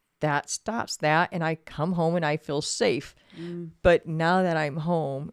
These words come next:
Speaker 1: and I have my family, I have to put a boundary on my family.
Speaker 2: Yeah. And each of us in the family, each has our own personal boundaries. We're,
Speaker 1: Right.
Speaker 2: we all have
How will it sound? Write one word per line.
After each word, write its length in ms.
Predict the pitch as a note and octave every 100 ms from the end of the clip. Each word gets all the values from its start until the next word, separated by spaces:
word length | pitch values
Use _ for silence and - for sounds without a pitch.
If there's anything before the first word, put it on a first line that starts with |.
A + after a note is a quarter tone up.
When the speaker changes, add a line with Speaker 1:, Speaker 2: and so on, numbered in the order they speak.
| -
Speaker 1:
and 160 | D#3+
I 60 | D3+
have 240 | D#3 D3+
my 180 | D3 D3
family, 800 | - - F3+ G3 G3+ D3 C3+ D#3+ _ _ _ _ _ _
I 60 | D3+
have 200 | C#3+ C#3+
to 80 | -
put 140 | C#3
a 40 |
boundary 440 | C#3 C3+ C#3 B2+ B2
on 80 | A2
my 120 | G#2
family. 600 | - G#2 E2+ - - - _ -
Speaker 2:
Yeah. 300 | E3+ F#3+ C#4+ - -
And 180 | G3 G3+
each 220 | G#3 G#3+
of 140 | B3 G3+
us 260 | A#3 A#3
in 140 | A3+ A3+
the 100 | B3+
family, 400 | A3 G3+ F#3+ F3+
each 220 | G3 -
has 180 | A3 G#3+
our 160 | G3
own 120 | G#3+
personal 340 | A#3+ C#4+ - G#3+
boundaries. 500 | E3 D#3 - - -
We're, 120 | F#3+
Speaker 1:
Right. 180 | - - - - - _ _
Speaker 2:
we 240 | G#3 G#3+
all 440 | G3 G3+ G#3+ G#3+ G#3+
have 420 | G#3+ G3 G3 F#3